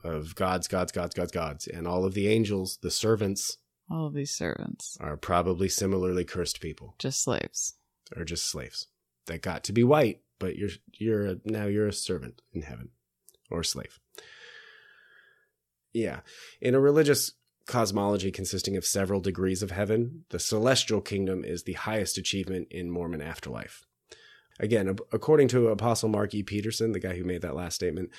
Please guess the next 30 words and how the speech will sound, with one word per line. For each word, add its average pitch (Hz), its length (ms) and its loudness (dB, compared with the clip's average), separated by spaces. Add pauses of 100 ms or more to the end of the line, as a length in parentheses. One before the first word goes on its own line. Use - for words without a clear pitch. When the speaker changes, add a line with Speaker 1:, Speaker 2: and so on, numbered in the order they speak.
(160)
Speaker 1:
those 113 160 4
of 101 100 2
African 98 340 0
descent 90 340 -2
can 101 200 -4
only 110 320 2
attain 101 360 0
this 90 180 -2
level 85 300 -4
of 80 100 -6
heaven 85 360 -6
as 87 240 -6
an 90 220 -2
eternal 92 500 -4
slave 80 460 -4
or 73 140 -6
servant. - 680 -4 (1160)
Peterson 110 480 2
was 98 160 0
never 104 320 2
an 95 100 0
acting 90 380 -6
prophet 98 500 -2
or 85 120 -4
president 90 460 -2
of 85 100 -6
the 85 80 -8
Mormon 85 280 -6
faith, 87 340 -2
granted, 80 460 -4